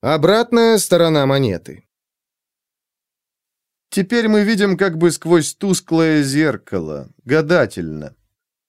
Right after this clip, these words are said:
Первое послание к Коринфянам, глава тринадцатая, стих двенадцатый. Двадцать шестое ноября, десять часов семнадцать минут по центральноевропейскому времени, Рим,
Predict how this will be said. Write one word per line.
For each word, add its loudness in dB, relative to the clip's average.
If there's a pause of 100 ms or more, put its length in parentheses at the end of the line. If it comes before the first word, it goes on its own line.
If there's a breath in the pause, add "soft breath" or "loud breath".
(180)
Первое 2
послание 0
к -20
Коринфянам, -2 (120)
глава 0
тринадцатая, -2
стих -8
двенадцатый. -8 (1200)
Двадцать 0
шестое 2
ноября, 2
десять 0
часов 2
семнадцать 0
минут 2
по 2
центральноевропейскому 0
времени, -2 (260)
Рим, -4